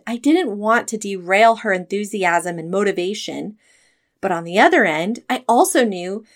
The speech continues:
that she could easily get herself stuck in the cycle of chasing clients and servicing them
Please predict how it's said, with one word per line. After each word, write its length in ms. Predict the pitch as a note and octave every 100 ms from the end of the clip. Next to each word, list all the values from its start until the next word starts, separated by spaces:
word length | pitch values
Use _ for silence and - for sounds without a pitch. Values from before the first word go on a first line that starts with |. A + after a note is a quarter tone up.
| _
that 160 | A#3+ A#3+
she 260 | - C4+
could 240 | D4+ C4+ G3
easily 500 | B3 C4 C4+ B3+ A3
get 240 | F3 F#3+ F3
herself 400 | D4 - A#3 A3
stuck 420 | - - G#3+ A3
in 120 | A#3+
the 80 | G#3
cycle 580 | - A#3 A3 B3 G#3 F3
of 100 | F3
chasing 440 | - A#3 A#3 G3+
clients 580 | - A3+ A3 B3+ C4 B3+
and 100 | G3
servicing 580 | - D4+ D4+ D4+ G#3+ F3+
them 220 | D#3